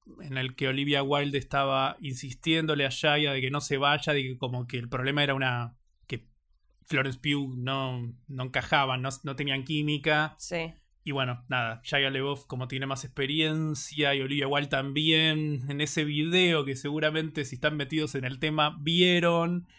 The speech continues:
Speaker 1: medio que le baja el precio a Florence Pugh, que después es la
Speaker 2: Sí.
Speaker 1: que rescata la película.
Speaker 2: Claro, igual ahí, no sé, para mí también se tomó como fuera de contexto todas las cosas, porque toda la gente se agarró como del Miss Flo que se escucha decir Olivia Wilde ahí.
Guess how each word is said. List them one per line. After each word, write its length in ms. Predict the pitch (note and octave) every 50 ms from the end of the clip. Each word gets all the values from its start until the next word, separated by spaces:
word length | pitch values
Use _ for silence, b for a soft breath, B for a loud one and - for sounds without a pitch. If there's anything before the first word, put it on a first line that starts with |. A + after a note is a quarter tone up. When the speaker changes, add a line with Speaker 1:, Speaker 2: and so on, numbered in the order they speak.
| b b b b
Speaker 1:
medio 300 | - C#3+ D3 D#3 D#3 D#3+
que 120 | D3 D3+ C#3+
le 120 | C#3 C#3+
baja 240 | C#3+ D3 - - D3
el 120 | C#3+ C3 B2+
precio 360 | D#3+ D3+ D3+ D3+ D3 D3+ C#3+
a 40 | C3
Florence 380 | - C#3+ C#3 C#3 C#3 C3 -
Pugh, 600 | - E3+ E3+ E3+ E3 E3 D#3 D3+ D3+ D#3 D3 - -
que 100 | - B2+
después 260 | A#2 - - A#2+ A4
es 80 | - D#4+
la 140 | D4+ A#2+
Speaker 2:
Sí. 60 | B2 C3
Speaker 1:
que 80 | B2
rescata 380 | A#2 B2+ - - C#3 C3+ C#3+ C3
la 120 | B2+ B2
película. 460 | B2 A#2+ B2+ E3 E3 E3 D#3+ C4 C4 C4 B3+
Speaker 2:
Claro, 260 | A#3+ - C#3+ C#3+ C#3+ -
igual 240 | D#4+ C#4+ E4 F#4+ A#4+ A#4 - -
ahí, 440 | - A3 A3 A3+ B3+ D4 D4+ D4 - -
no 120 | - G3+ G3
sé, 300 | - - F#3 E3+ E3 - -
para 180 | B3+ A#3 C4+
mí 60 | E4 A4+
también 300 | G#4 B3 G#3 A3 A#3 A#3 A#3+
se 120 | B3+ G3+
tomó 580 | - F#3 E3 E3+ G3 G3 G#3+ G#3+ A3+ A#3 A3+ -
como 200 | - F#3+ F3+ E3+
fuera 220 | - - G#3+ A#3
de 80 | B3 B3
contexto 380 | F#3+ D#3+ D3 D#3 F#3 F#3 G#3+ G#3
todas 140 | F3+ F#3+
las 120 | G3 E3+ -
cosas, 360 | - F3+ F#3+ F#3 - E3 D3 -
porque 560 | G3 G3+ F#3 F3+ G3 F#3+ F#3 E3+ - - - _ _ _ -
toda 140 | - A#3+ B3+
la 100 | C4+ C4+
gente 180 | - B3+ B3 C#4+
se 80 | - B3
agarró 240 | F#3+ F3+ F3 F#3+ F#3+
como 220 | A3+ A3+ G3+ F#3
del 200 | F3 E3+ F3 F3
Miss 300 | E3+ E3+ E3 E3+ - - -
Flo 420 | - G3 G3 G3 G3 G3+ G#3 A3 G3+
que 180 | G3 E3+ E3+
se 100 | F3 D#3+
escucha 300 | D#3+ - F#3+ - - G3
decir 280 | F3 F3+ F3 F#3+ F#3+ F#3
Olivia 400 | F3 E3+ E3 F3+ G3 F#3+ F3+ D#3+
Wilde 300 | D#3+ E3 F3 F#3 F#3+ F3+
ahí. 380 | E3 E3 E3+ F#3 G#3+ B3+ -